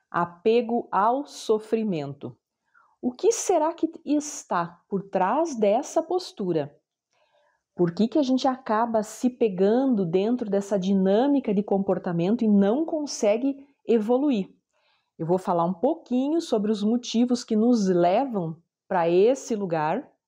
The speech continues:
e depois nós vamos fazer um exercício, uma vivência energética pra ajudar na liberação. Então fique aí até o final, porque a ideia é trazer pra consciência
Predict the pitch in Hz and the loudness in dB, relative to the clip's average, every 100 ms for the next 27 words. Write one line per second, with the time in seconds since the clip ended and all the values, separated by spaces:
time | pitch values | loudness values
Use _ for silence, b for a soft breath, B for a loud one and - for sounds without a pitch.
0 | _ _ _ _ _ _ 175 170 185 180 | _ _ _ _ _ _ -4 -2 0 2
1 | 208 214 196 190 196 196 190 180 185 196 | 0 0 -2 -2 -2 -6 -8 -4 0 0
2 | 196 196 208 226 214 - 170 165 - 170 | 2 0 2 2 0 -4 -6 -6 -4 -2
3 | 165 156 170 143 165 220 262 214 196 180 | -2 -2 -2 0 0 0 0 0 0 -2
4 | 160 175 202 220 220 208 214 202 196 190 | 0 -2 -2 -6 -8 -4 -2 -2 -2 -2
5 | 214 233 220 208 285 330 311 285 - 170 | 0 0 0 4 4 2 0 -2 -4 -4
6 | 151 143 B B 180 180 202 233 - 269 | -4 -10 B B -2 2 2 0 -2 -2
7 | 294 262 247 262 226 214 208 180 175 226 | 0 0 0 0 -2 -4 -4 -4 -2 -2
8 | 247 233 214 196 170 196 269 247 202 208 | -2 -4 0 0 2 2 2 0 0 -2
9 | 190 165 156 185 202 262 330 330 392 - | -4 -6 -2 2 4 2 -4 -6 -6 -4
10 | 285 233 208 - 175 151 | -2 0 0 -2 -6 -6